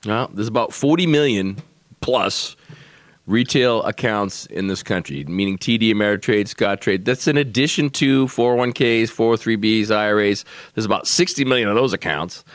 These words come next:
There's about forty million what we call retail trading accounts where people just decide, "I'm gonna throw, you know, a couple thousand dollars in an account. I'm gonna speculate. I'm gonna buy and sell, and I'm gonna try to make some money." And there's, that's a great way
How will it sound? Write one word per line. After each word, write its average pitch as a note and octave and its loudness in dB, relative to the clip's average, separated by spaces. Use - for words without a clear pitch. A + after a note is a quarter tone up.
There's G2 -4
about F#2+ -2
forty D#3+ 2
million B2+ 2
what - -4
we - 2
call B2 2
retail B2+ 0
trading E3 0
accounts F2 -4
where F#2+ 0
people - 0
just - -2
decide, C#3 0
"I'm D#3 0
gonna E3+ 0
throw, D3 2
you C#3+ 4
know, C#3 2
a C3 -2
couple C#3 -4
thousand C3+ 0
dollars C3+ 2
in C#3 2
an B2 2
account. C3+ -2
I'm C#3 0
gonna D3+ 0
speculate. D3+ 0
I'm A#2 -2
gonna C3 0
buy A#2+ 0
and C#3+ -2
sell, D3 2
and D#3+ 2
I'm D#3 2
gonna D3+ -2
try D#3 2
to D3+ 0
make D#3 0
some D#3 0
money." A3 -2
And B2 -2
there's, B2+ 0
that's - -2
a D3+ 2
great B2+ 0
way C3+ 2